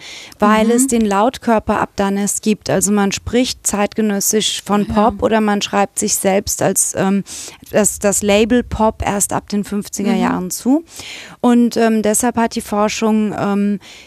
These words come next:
Speaker 1: nicht systematisch, ähm, auf die zwanziger Jahre geblickt, obwohl natürlich auch, äh, Kolleginnen und Kollegen immer aufgefallen ist, dass hier bestimmte Dinge schon beginnen. Und, ähm, ich denke, sie beginnen al-,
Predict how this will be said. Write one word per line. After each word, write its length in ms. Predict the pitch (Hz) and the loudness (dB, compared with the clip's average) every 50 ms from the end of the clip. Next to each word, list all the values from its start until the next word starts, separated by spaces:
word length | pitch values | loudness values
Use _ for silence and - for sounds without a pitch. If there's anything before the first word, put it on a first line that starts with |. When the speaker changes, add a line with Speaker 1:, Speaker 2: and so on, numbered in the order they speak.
| - _ _ | -20 _ _
Speaker 1:
nicht 480 | - 214 214 220 247 285 285 - - - | 2 4 4 6 6 4 2 0 -4 -4
systematisch, 1000 | - 247 240 - - - 240 233 220 214 208 214 226 220 - 220 208 - - - - - | -4 -2 -2 -2 0 0 2 2 4 4 4 2 2 0 0 -2 -2 -2 -4 -4 -4 0
ähm, 260 | - 202 196 190 190 | 0 2 2 2 2
auf 200 | - - - - | 0 -2 -2 -2
die 100 | - 202 | -4 -4
zwanziger 520 | - - 202 190 185 185 - 208 190 196 185 | -2 -2 0 0 0 0 -2 0 2 2 2
Jahre 320 | 185 180 180 180 185 208 | 2 2 2 0 -2 -2
geblickt, 440 | 185 214 - - - 220 214 - - | -2 -2 -2 0 0 0 0 0 -2
obwohl 300 | 240 180 - - 214 208 | -6 -4 -2 -2 0 2
natürlich 680 | 202 202 190 - - - 233 240 240 233 214 - - | 2 0 0 -2 0 2 2 4 4 2 0 0 0
auch, 300 | - 165 185 185 - - | 0 2 0 0 -2 -4
äh, 160 | - 190 196 | -2 -2 -2
Kolleginnen 640 | 190 - 208 214 202 208 202 190 208 202 202 196 196 | -2 0 0 2 2 2 2 2 2 2 2 2 0
und 140 | 190 180 - | 0 -2 -4
Kollegen 340 | - - 190 185 190 190 202 | -2 0 2 2 2 2 2
immer 300 | - 196 190 185 - 165 | 0 0 0 0 2 0
aufgefallen 580 | 202 - - - 185 - - 190 185 180 185 | 0 0 -2 -6 -4 -2 0 0 0 0 0
ist, 240 | 160 190 175 - - | 0 -2 -2 -2 -4
dass 140 | 190 185 - | -4 -4 -2
hier 180 | - - 202 185 | 0 0 0 0
bestimmte 560 | 170 190 - - 202 196 202 202 - 214 202 | 0 -4 -4 -2 0 2 2 2 2 0 0
Dinge 300 | 175 190 190 190 190 175 | 2 2 2 2 2 0
schon 340 | - - 190 185 180 175 160 - - - - - - | 0 0 0 0 0 0 -4 -6 -12 -14 -16 -8 -4
beginnen. 540 | - 214 160 - 196 185 180 170 160 160 160 - - - - - - - - - - | -4 -2 0 2 2 2 2 2 0 -4 -6 -10 -14 -20 -18 -18 -18 -18 -18 -18 -2
Und, 560 | - 226 233 226 226 226 220 220 214 - - - | 2 2 4 4 4 4 4 2 0 -2 -4 -2
ähm, 460 | - 214 208 220 220 220 220 226 214 196 - - - - - - _ _ _ | 0 0 2 2 2 2 2 0 -2 -4 -8 -16 -20 -20 -20 -20 _ _ _
ich 260 | - 277 254 - - | 0 0 0 -2 -2
denke, 760 | - 285 277 277 277 269 - - 269 269 262 254 254 247 - - - - | -2 0 0 2 0 -2 0 0 2 4 4 4 4 2 0 -2 -4 -4
sie 440 | - - 214 233 233 226 226 226 - - | -2 0 2 2 4 4 4 2 0 0
beginnen 540 | - 233 185 - 220 233 233 247 254 254 233 | -2 -4 -2 0 2 2 4 4 4 4 2
al-, 180 | - 208 208 | 0 -2 -2